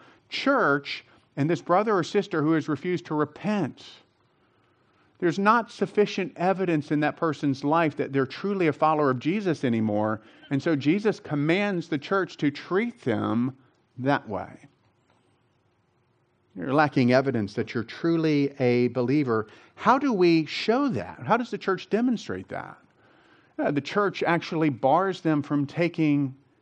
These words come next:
communion. Because when we take communion, we are covenanting once again together, saying that we are the people of God in this place. It's the family meal that shows we all believe in Jesus, that shows the oneness we have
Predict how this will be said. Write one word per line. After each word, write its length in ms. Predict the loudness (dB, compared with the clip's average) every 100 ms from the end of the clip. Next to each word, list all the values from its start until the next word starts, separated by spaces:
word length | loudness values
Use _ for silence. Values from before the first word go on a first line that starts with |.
| _
communion. 800 | -4 0 2 2 0 -2 -6 -14 -20 _ _ _ _ _ _ _ -12
Because 320 | -2 0 2
when 160 | 0 2
we 100 | 0
take 320 | 2 0 2
communion, 560 | 0 -2 0 2 2 2
we 140 | 2
are 100 | 0
covenanting 720 | 0 0 0 0 0 0 0
once 300 | 0 -2 -2
again 440 | -4 0 2 2 0
together, 500 | 0 4 4 2 -2
saying 320 | -2 0 2
that 160 | 0 -2
we 200 | -2 0
are 120 | 0
the 120 | -2
people 360 | -4 -6 -2 -2
of 160 | 0
God 380 | 0 0 0 -2
in 160 | -2 -2
this 180 | -4
place. 720 | -8 -8 -8 -8 -14 -18 -20 _ _ _ _ _ -4
It's 200 | -4 -2
the 120 | -4
family 420 | 0 2 4 2
meal 300 | 2 2 0
that 120 | 0 -2
shows 340 | -2 -2 0
we 140 | -2
all 340 | 2 2 4 2
believe 400 | 0 0 -2 0
in 140 | 0
Jesus, 440 | 0 0 0 -4 -4
that 120 | -6
shows 260 | -2 -2
the 120 | 0 0
oneness 460 | 2 2 0 -2
we 120 | -2
have 360 | 2 2 2